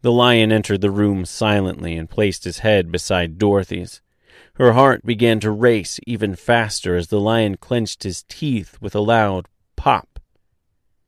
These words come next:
With his eyes meeting Dorothy's, he opened his mouth, unrolled his large tongue, and dropped the queen of the field mice beside her.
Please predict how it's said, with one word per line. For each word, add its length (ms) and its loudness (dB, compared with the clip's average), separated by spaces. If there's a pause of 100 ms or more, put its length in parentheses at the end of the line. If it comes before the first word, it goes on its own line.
(960)
With 100 0
his 160 4
eyes 340 2
meeting 320 0
Dorothy's, 540 2 (300)
he 180 4
opened 380 6
his 160 -2
mouth, 500 0 (340)
unrolled 560 6
his 220 0
large 580 4
tongue, 460 -2 (300)
and 180 -2
dropped 480 4
the 100 -2
queen 460 -2
of 140 -4
the 80 -6
field 320 2
mice 320 -4
beside 460 -2
her. 260 -8